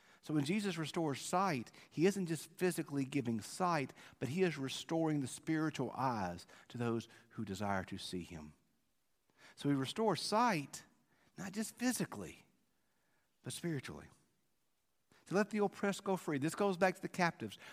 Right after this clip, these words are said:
those who are captive to sin, those who have been oppressed not just by the systems of this world, not just by the powers of this world,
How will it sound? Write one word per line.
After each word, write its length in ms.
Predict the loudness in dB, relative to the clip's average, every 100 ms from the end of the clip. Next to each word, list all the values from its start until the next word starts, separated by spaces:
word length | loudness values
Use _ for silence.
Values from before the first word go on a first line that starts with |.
| 0
those 280 | 4 4 4
who 160 | 0
are 80 | 0
captive 640 | -2 2 2 2 -6 -6 -10 -20 -20 -12
to 100 | -8
sin, 480 | -4 0 0 -4 -12 -20 -4
those 280 | 4 4 4
who 160 | 2
have 180 | 2 2
been 120 | 2
oppressed 460 | 0 2 4 4 2 -14 2
not 200 | 4 4
just 140 | 2
by 140 | 4 4
the 80 | 2
systems 400 | -6 -2 0 0
of 120 | -2
this 180 | -4 4
world, 420 | 6 6 4 2 -8 -10 0
not 100 | 0
just 140 | 2
by 60 | 0
the 100 | 0
powers 380 | 4 6 6 4
of 40 |
this 160 | -2 0
world, 340 | 2 2 0